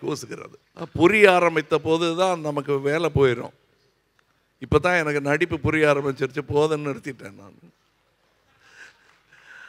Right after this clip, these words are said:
ஆக, சில விஷயங்கள் எனக்கு, அ, முனைவர் திரு அனந்த் அவர்கள், அ, ஐ ஐ டியில் அவர்களை பார்க்க போயிருந்தேன்.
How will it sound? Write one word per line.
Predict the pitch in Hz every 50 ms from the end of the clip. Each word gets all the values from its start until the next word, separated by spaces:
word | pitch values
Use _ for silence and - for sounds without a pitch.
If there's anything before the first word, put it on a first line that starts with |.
| - - _ _ -
ஆக, | - 165 143 147 156 151 147 147 147
சில | - - 170 165 170
விஷயங்கள் | 165 160 135 170 196 180 170 170 175 165 151
எனக்கு, | 147 143 143 147 147 135 151 147 139 131 123 127 127 - _ _ _ _ _ _ _ _ _ _ _ _ _ _ _ _ _ _ _ _ _ _ _ _ _
அ, | - 123 127 127 127 127 120 123 - _ - 160
முனைவர் | 151 147 151 156 156 147 143 139 135 - - - - _
திரு | - 76 67 64 120 127 - - _ _ _ _ _ _ _ _ _ _ _ _
அனந்த் | - 175 233 277 285 - - - 185
அவர்கள், | 170 147 135 127 127 135 127 117 113 - - _ _ _ _ _ _ -
அ, | - - 131 117 113 - - -
ஐ | - - 127 139 135
ஐ | 135
டியில் | 127 139 139 127 123 120
அவர்களை | 117 120 - 185 - - -
பார்க்க | - 139 135 135 131 143 131 120
போயிருந்தேன். | 135 127 123 120 120 117 113 107 104 -